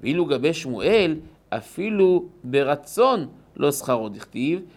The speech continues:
ויאמרו, "לא עשקתנו ולא רצותנו" וגומר. כלומר, משה רבנו לא ביקש מאף אחד מהם, אפילו תמורת שכר,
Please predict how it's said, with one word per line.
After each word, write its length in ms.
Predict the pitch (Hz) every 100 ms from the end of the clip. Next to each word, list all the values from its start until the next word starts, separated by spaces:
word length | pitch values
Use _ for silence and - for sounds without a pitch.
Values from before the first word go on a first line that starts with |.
| _
ויאמרו, 560 | - 127 147 170 190 196
"לא 260 | 196 180
עשקתנו 840 | 170 165 135 - 139 160 190 214 233 - -
ולא 600 | 127 143 180 226 190 151
רצותנו" 840 | 185 185 190 185 190 220 208 196 123
וגומר. 580 | 143 139 131 117 107 104 - _ _
כלומר, 480 | - 127 180 165 143 139 _ _
משה 200 | - 180
רבנו 420 | 175 170 208 196
לא 420 | 170 180 208 202 - _ -
ביקש 600 | 139 147 - 226 208 -
מאף 340 | 156 180 190
אחד 320 | 165 156 180 180
מהם, 480 | 170 196 208 170 170 - _ _ _ 120
אפילו 240 | 160 202
תמורת 320 | 160 165 196
שכר, 360 | 170 165 190